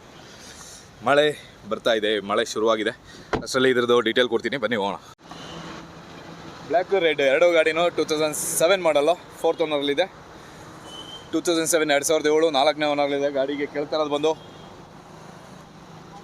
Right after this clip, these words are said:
ಗಾಡಿಗೆ ಕೇಳ್ತಾ ಇರೋದು ಬಂದು ಎರಡು ಲಕ್ಷದ ಐವತ್ತು ಸಾವಿರ ನೆಗೋಷಿಯಬಲ್, ಟೂ ಲ್ಯಾಕ್ ಫಿಫ್ಟಿ ತೌಸಂಡ್ ನೆಗೋಷಿಯಬಲ್ ಗಾಡಿಗೆ. ಬನ್ನಿ ನೆಕ್ಸ್ಟ್ ಗಾಡಿ ಹೋಗೋಣ. ನೆಕ್ಸ್ಟ್ ಬಂದು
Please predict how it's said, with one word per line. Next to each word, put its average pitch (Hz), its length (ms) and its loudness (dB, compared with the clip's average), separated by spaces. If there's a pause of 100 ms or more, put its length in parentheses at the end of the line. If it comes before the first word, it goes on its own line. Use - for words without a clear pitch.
(160)
ಗಾಡಿಗೆ 160 320 0
ಕೇಳ್ತಾ 160 320 0
ಇರೋದು 151 200 6
ಬಂದು 151 240 2 (1400)
ಎರಡು 170 200 4
ಲಕ್ಷದ 160 280 0 (120)
ಐವತ್ತು 151 220 0
ಸಾವಿರ 139 180 4 (600)
ನೆಗೋಷಿಯಬಲ್, 135 540 0 (100)
ಟೂ 151 160 0
ಲ್ಯಾಕ್ 151 260 2
ಫಿಫ್ಟಿ 147 340 -4
ತೌಸಂಡ್ 139 420 -2
ನೆಗೋಷಿಯಬಲ್ 135 440 0
ಗಾಡಿಗೆ. 127 340 2 (920)
ಬನ್ನಿ 170 160 2 (340)
ನೆಕ್ಸ್ಟ್ 143 220 0
ಗಾಡಿ 160 140 4
ಹೋಗೋಣ. 143 160 2 (360)
ನೆಕ್ಸ್ಟ್ 147 200 -2
ಬಂದು 147 240 2